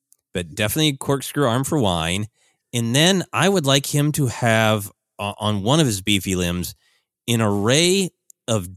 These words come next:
different kinds of cheese knives. 'Cause I love cheese plates, but you're kinda presented with them and like, "Here's an incredibly hard, like, uh, you know,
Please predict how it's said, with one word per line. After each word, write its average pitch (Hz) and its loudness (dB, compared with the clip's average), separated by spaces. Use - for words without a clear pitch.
different 175 -4
kinds 113 -2
of 85 -6
cheese 98 -2
knives. 67 -14
'Cause - -8
I 110 0
love 127 2
cheese 147 -2
plates, 87 -6
but 131 -6
you're 107 -6
kinda 160 0
presented 135 -2
with 101 -2
them 98 -6
and 92 -6
like, 90 -4
"Here's 240 -2
an 165 -2
incredibly 180 0
hard, 131 0
like, 101 -2
uh, 127 -8
you 107 -2
know, 101 -2